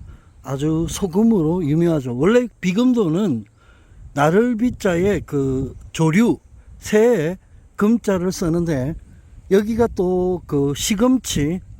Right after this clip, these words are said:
어, 이쪽 분들은 섬초라고 하는데요. 그 시금치의, 어,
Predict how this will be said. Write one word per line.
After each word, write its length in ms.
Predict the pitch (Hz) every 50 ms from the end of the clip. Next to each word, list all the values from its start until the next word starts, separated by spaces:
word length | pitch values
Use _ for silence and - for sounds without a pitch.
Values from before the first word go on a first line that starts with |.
| - - - - - -
어, 60 | 156
이쪽 400 | 170 202 220 - - 277 - - -
분들은 500 | 226 208 196 185 185 170 165 185 202 208
섬초라고 680 | - - - 247 247 226 - 233 247 240 214 190 180
하는데요. 640 | 175 165 156 135 127 151 165 190 202 151 113 110 - - - - - - _ _
그 460 | - - 175 170 165 170 170 160 - -
시금치의, 960 | - - - 226 196 254 277 277 269 - - - - 214 170 147 147 190 202 - - - - - - - _ -
어, 380 | 143 135 135 135 131 135 143